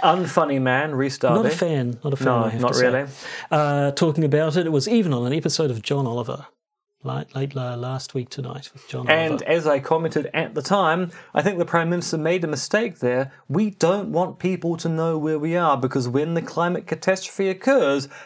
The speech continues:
Speaker 1: people are going to want to come here
Speaker 2: Mm.
Speaker 1: and
Speaker 2: 'Cause
Speaker 1: pointing
Speaker 2: we
Speaker 1: out
Speaker 2: have
Speaker 1: where we,
Speaker 2: water
Speaker 1: yeah, where
Speaker 2: and
Speaker 1: we should be on, on a map is actually bad P R, Jacinda. It is bad P R. People do not need to know where this country is.
Speaker 2: So what you're saying is we need to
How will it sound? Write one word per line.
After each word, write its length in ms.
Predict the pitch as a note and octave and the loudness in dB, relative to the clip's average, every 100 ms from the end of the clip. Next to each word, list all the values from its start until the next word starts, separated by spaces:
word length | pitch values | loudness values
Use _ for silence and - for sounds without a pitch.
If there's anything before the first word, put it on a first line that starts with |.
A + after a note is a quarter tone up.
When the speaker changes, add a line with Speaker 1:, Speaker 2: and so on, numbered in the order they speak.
| - | -10
Speaker 1:
people 300 | - C#3+ D#3 | -6 -2 0
are 160 | D3+ C#3+ | 0 0
going 260 | D3+ D3+ C3+ | 0 -2 -2
to 60 | |
want 240 | C#3 C3 C3 | -2 -4 -6
to 60 | |
come 300 | - A3+ B3 | -4 0 2
here 300 | D#3+ A3+ F#3+ E3 | 2 4 4 2
Speaker 2:
Mm. 240 | C3 A2+ D3 | 0 -4 -2
Speaker 1:
and 260 | D3 C#3 | -2 -2
Speaker 2:
'Cause 160 | - A3+ | 0 2
Speaker 1:
pointing 180 | D3 E3 | 4 4
Speaker 2:
we 40 | |
Speaker 1:
out 80 | F#3 | 2
Speaker 2:
have 100 | F3+ | 2
Speaker 1:
where 140 | E3 | 2
we, 100 | D3 D3 | 2 2
Speaker 2:
water 100 | C3 D3+ | 0 2
Speaker 1:
yeah, 160 | B2 - - | 0 -2 -4
where 160 | D#3 D#3 | 0 2
Speaker 2:
and 60 | |
Speaker 1:
we 120 | D3 C3+ | 0 -2
should 440 | - G3+ A3 F3 | 0 0 0 0
be 280 | C3+ A#2 A2+ - | 0 2 0 0
on, 200 | D3 C#3+ | 0 0
on 140 | D#3 C3+ | 0 0
a 60 | |
map 400 | A#2+ B2 A#2+ F2 - - - | 0 2 0 -2 -12 -14 -4
is 240 | B2+ - - | -4 -4 -4
actually 680 | C3+ D3+ C3 - E3 C#3+ B2+ | -2 -2 -6 -8 -4 -2 -2
bad 720 | A#2 - A#2+ B2 B2+ B2 A#2+ - | -4 -2 0 2 2 0 -2 -6
P 240 | - B2+ | -4 0
R, 300 | C3 B2+ A#2 | 2 2 0
Jacinda. 640 | G#2+ - A#2 A2+ A#2 A2+ - _ | -2 -4 -2 -2 -2 -2 -4 _
It 160 | - C3 | -2 0
is 200 | A2+ A#2 | 0 -2
bad 580 | - A#2+ A#2+ B2 B2 - | -2 0 2 0 -2 -4
P 220 | - B2 | -2 0
R. 260 | A#2 G2 F#2 | 2 0 -2
People 340 | C3 C3+ C#3+ | -2 -2 -2
do 240 | C3 C#3 C#3+ | 0 0 0
not 220 | D3 D3 | 0 0
need 240 | C#3 C3+ | -2 -2
to 80 | C3+ | -4
know 280 | C3 B2+ C3 | 0 2 2
where 240 | B2+ B2 | 0 0
this 120 | B2+ B2+ | 0 -2
country 480 | B2 A#2+ - A#2 | -2 -2 -2 -2
is. 300 | - - - - - - | -4 -8 -16 -20 -20 -16
Speaker 2:
So 160 | - G3 | -4 -2
what 80 | F3 | 0
you're 80 | C3+ | 0
saying 340 | F#3 E3 B2+ | 0 0 0
is 220 | A#2 A2+ | 0 0
we 80 | C#3+ | 0
need 180 | C3 A#2+ | 0 -2
to 340 | C#3 B2 B2+ | -2 -2 -4